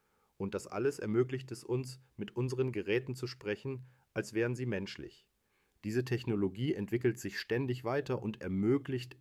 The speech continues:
immer neue und aufregende Möglichkeiten,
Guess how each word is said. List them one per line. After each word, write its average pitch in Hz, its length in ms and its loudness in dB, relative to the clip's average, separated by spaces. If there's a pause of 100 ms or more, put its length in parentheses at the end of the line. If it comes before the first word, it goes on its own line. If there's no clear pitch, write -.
(140)
immer 135 240 0
neue 113 480 4
und 104 320 -6
aufregende 117 640 2
Möglichkeiten, 117 920 0